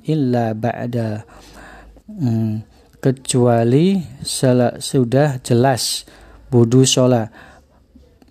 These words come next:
Ya, ba'da buduwi sholahiha, setelah matang. Jadi,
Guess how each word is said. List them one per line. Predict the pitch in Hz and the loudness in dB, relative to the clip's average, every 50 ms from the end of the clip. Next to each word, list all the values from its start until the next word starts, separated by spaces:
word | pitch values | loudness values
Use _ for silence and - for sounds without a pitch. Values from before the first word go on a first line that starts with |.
| _ _ - | _ _ -2
Ya, | 127 127 135 127 123 - | 0 2 2 0 0 -4
ba'da | - 131 117 127 131 139 123 123 127 127 131 127 123 117 104 - - _ _ _ - | -8 -4 -2 -2 -2 -2 -2 -2 -2 0 2 2 2 0 -2 -6 -12 _ _ _ -18
buduwi | 139 120 123 127 123 120 113 147 175 202 208 196 175 160 151 139 127 127 - | -10 -6 -2 -2 -2 0 0 0 0 2 2 0 0 0 0 -2 -4 -6 -6
sholahiha, | - - - 131 127 127 135 147 147 135 - - 127 117 113 110 | -6 -2 2 4 4 6 6 4 4 2 0 0 -2 -2 -2 -4
setelah | 104 - - - 135 131 123 127 | -6 -6 -4 0 0 0 0 0
matang. | 135 139 139 139 135 - - 123 113 110 104 104 - - _ _ _ _ _ _ _ _ _ _ _ _ _ _ _ - - _ _ _ _ _ _ | 0 0 0 -2 -2 -4 -4 -4 -4 -4 -8 -10 -12 -16 _ _ _ _ _ _ _ _ _ _ _ _ _ _ _ -20 -20 _ _ _ _ _ _
Jadi, | 190 160 127 117 123 127 131 143 147 143 139 | -10 -6 0 2 4 6 6 6 6 4 2